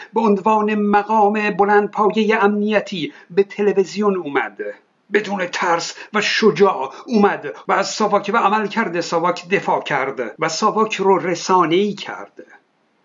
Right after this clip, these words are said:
دیگه مردم ساواک رو با چهره پرویز ثابتی می‌شناختند.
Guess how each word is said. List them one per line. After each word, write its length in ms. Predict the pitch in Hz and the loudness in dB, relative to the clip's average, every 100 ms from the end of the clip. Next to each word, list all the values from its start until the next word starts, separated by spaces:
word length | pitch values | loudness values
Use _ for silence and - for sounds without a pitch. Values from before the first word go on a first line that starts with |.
| _ | _
دیگه 180 | 240 226 | 2 4
مردم 360 | 220 202 214 180 - | 4 4 0 -2 -6
ساواک 400 | - - 226 220 | -2 0 2 0
رو 240 | - - - - | -2 -4 -4 -2
با 180 | 220 | 0
چهره 500 | 208 233 220 220 208 | 0 -2 -2 0 2
پرویز 600 | 208 208 202 180 180 175 | 0 0 -2 0 0 0
ثابتی 580 | 170 - 196 190 208 247 | 0 0 0 0 -2 -2
می‌شناختند. 720 | 139 - 113 - 107 101 101 | -2 -6 -8 -12 -12 -12 -14